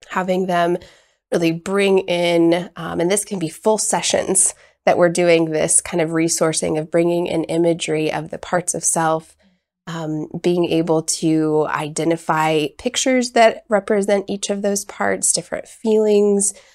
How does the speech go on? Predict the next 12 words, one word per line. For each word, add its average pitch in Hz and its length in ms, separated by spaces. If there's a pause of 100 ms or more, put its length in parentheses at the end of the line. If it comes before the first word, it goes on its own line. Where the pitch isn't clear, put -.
(180)
um, 160 200
different 151 340
body 175 300
sensations 180 680
that 175 100
are 165 100
associated 170 1080 (120)
with 175 200
that - 180
part 180 240
of 180 100
self. 175 460